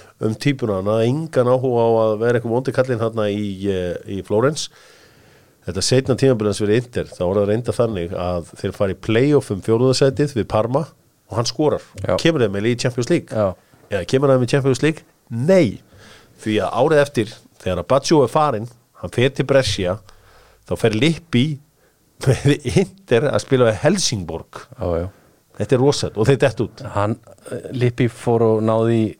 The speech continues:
Speaker 2: Robbie Keane í staðinn fyrir Baggio.
Speaker 1: Já.
Speaker 2: Þarna um sumarið. Og hérna,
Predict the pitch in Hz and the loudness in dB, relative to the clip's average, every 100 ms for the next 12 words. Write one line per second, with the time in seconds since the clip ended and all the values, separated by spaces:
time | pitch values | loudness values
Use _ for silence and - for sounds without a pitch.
0 | - 110 110 107 - 123 139 180 185 131 | -4 -2 -2 -4 -6 -4 -2 -2 -2 0
1 | 139 135 127 143 135 123 - 139 135 151 | 2 2 2 2 0 -2 -2 0 0 0
2 | 131 95 _ 143 110 - - 120 117 131 | 0 -4 _ 0 0 -2 -4 0 0 2
3 | 135 135 131 _ _ _ _ _ _ _ | 2 0 -2 _ _ _ _ _ _ _
4 | _ _ _ _ - - 117 92 131 123 | _ _ _ _ -12 -2 -2 0 -2 2
5 | 117 | 2